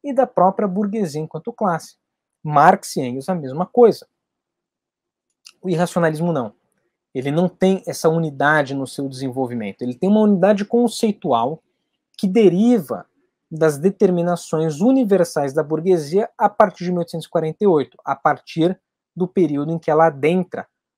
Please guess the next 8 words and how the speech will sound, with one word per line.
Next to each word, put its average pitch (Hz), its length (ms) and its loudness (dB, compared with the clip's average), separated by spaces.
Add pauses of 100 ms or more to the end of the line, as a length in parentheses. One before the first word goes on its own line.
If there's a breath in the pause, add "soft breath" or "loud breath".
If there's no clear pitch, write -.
(120)
o 151 80 -14
seu - 180 -4
momento 151 500 -6
de 147 140 -8
decadência 139 840 -2
ideológica, 131 800 -4 (680)
né? - 160 -16 (1800)
Então, 156 300 0